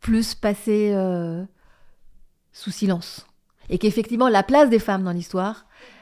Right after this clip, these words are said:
euh, leur, euh, leur rôle dans l'histoire a été longtemps passé sous silence. Je pense qu'on en sort très largement en ce moment. Euh, peut-être, euh, euh, on en sort beaucoup.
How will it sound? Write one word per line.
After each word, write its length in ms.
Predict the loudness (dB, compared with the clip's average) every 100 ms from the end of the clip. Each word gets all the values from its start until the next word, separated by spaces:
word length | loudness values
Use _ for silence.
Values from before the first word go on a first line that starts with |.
| _
euh, 160 | -6 -2
leur, 340 | 0 0 -2
euh, 340 | -4 -4 -6 -8
leur 220 | -6 -6 0
rôle 240 | 2 4
dans 100 | 4
l'histoire 520 | 2 0 0 0 0 -10 -20 -10
a 140 | -4
été 240 | 0 4 6
longtemps 580 | 6 2 -2 0 0
passé 280 | -2 -4 -6
sous 140 | -6 -6
silence. 460 | 0 0 -2 -8 -14 -16 -18
Je 80 | -10
pense 140 | -8 -4
qu'on 140 | -2
en 120 | 0
sort 480 | 0 0 0 -4 -20 _ _
très 280 | -8 -2 -2
largement 720 | -2 -2 -2 0 -2 -4 -4
en 80 | -4
ce 120 | -4
moment. 280 | -4 -4 -8 _ _ -6
Euh, 280 | -4 -2 -4
peut-être, 600 | -6 -8 -6 -6 -6 -6
euh, 240 | -6 -8 -10 -12
euh, 160 | -12 -12
on 160 | -12 -12
en 40 |
sort 180 | -10 -8
beaucoup. 300 | -6 -6